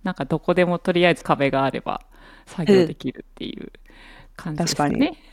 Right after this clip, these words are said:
Speaker 2: に。まあ、ビジョンプロがどうしてもダメだったらこっちの方向に。
Speaker 1: <laughs> そうそうそう。
Speaker 2: ビジョンプロでやりたかったことはそれですからね、私は。
Speaker 1: そうですね。<laughs> まあ、ちょっと小ネタですかね、これは。
Speaker 2: はい。
Speaker 1: <laughs>
Speaker 2: 最後のニュースは、ザッカーバーグさん。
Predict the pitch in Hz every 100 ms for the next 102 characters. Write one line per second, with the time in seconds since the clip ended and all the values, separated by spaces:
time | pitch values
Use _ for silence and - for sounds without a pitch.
0 | - 294 - 190 220 262 359 349 381 302
1 | 196 214 233 - 285 226 170 - 185 190
2 | 175 - 151 - 165 - 185 185 240 240
3 | 208 277 247 285 - 311 - - - -
4 | _ 233 285 427 427 427 294 202 208 247
5 | 214 208 180 156 156 180 170 185 - 135
6 | 143 139 - 156 143 - - - - 208
7 | 190 180 226 160 170 175 285 240 294 285
8 | - 359 - 349 - 320 - 294 - -
9 | 170 156 170 - - 165 - 160 160 160
10 | 156 156 156 - - 175 - 190 - 190
11 | 175 165 156 - 208 208 - 190 - -
12 | - - 277 226 185 165 160 - 170 170
13 | 165 160 180 - - - _ - _ -
14 | _ - - 185 190 180 180 160 - 131
15 | - -